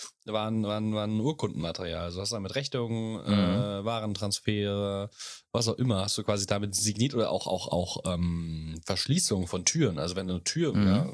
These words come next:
Speaker 1: wichtiges Lagerhaus und ja, äh, hast halt jetzt keine Stahltür, die elektronisch gesichert ist in der Antike, aber du hast, äh, du hast ein viel besseres.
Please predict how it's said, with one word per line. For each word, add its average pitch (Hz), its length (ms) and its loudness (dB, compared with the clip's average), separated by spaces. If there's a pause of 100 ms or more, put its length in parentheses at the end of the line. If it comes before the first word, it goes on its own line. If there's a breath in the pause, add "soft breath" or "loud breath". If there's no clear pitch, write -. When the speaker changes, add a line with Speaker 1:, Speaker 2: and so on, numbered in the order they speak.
(120)
Speaker 1:
wichtiges 98 340 -4
Lagerhaus 135 720 4 (640 loud breath)
und 110 360 2 (220)
ja, 104 380 2
äh, 82 400 -4
hast 101 200 2
halt 98 140 0
jetzt - 260 -2
keine 104 220 0
Stahltür, 127 880 2
die 110 80 -2
elektronisch 113 460 -2
gesichert 113 360 0
ist 101 160 0
in 92 80 -2
der 92 120 0
Antike, 101 480 0 (340 loud breath)
aber 107 180 0
du 104 80 2
hast, 110 280 2
äh, 113 280 4
du 120 80 6
hast 110 200 4
ein 117 80 -2
viel 120 180 2
besseres. 104 760 0